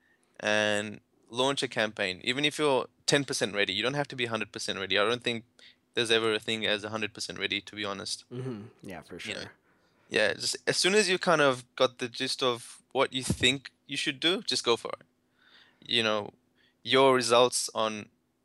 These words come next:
Speaker 1: what you actually do on Facebook will tell you if you're doing it right or wrong.
Speaker 2: Yeah, that's
Speaker 1: So
Speaker 2: true.
Speaker 1: whatever data you get back,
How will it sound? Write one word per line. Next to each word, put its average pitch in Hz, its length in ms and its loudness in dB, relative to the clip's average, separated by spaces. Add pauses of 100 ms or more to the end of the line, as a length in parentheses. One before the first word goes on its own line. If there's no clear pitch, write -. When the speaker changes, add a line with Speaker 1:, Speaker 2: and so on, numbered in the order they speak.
(220)
Speaker 1:
what 117 220 0
you 117 140 -2
actually 110 440 0
do 110 240 -8
on 101 100 -8
Facebook 104 480 -2 (720)
will 113 140 -8
tell 120 200 4
you 110 220 -4
if 107 120 -8
you're 110 140 -6
doing 104 120 -2
it 101 100 2
right 98 220 2
or 101 100 -6
wrong. - 220 -8 (220)
Speaker 2:
Yeah, 87 280 -10 (180)
that's 98 140 -16
Speaker 1:
So 110 240 -4
Speaker 2:
true. - 80 -16 (400)
Speaker 1:
whatever 139 240 4
data 127 260 6
you 117 120 -2
get 107 180 0
back, 107 360 0